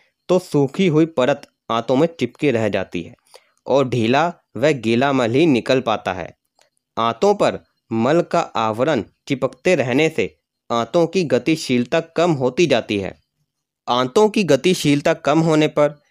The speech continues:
यानी आंतें कमज़ोर होने पर आंतें भोजन में से पर्याप्त पोषक तत्व यानी एनर्जी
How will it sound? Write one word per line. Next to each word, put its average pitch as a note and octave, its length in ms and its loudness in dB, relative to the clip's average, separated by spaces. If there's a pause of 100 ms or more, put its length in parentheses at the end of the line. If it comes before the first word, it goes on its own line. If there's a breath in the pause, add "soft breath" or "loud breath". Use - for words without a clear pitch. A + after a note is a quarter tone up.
(180)
यानी C3+ 340 2 (140)
आंतें B2 460 0 (240)
कमज़ोर C3+ 460 2
होने B2 340 0
पर A#2+ 280 -4 (300)
आंतें C3+ 400 0
भोजन C#3 300 0
में C3+ 180 4
से F3 140 -2 (140)
पर्याप्त B2 440 0
पोषक C3 400 -2 (100)
तत्व - 240 -6 (340)
यानी B2 300 2 (120)
एनर्जी B2 540 0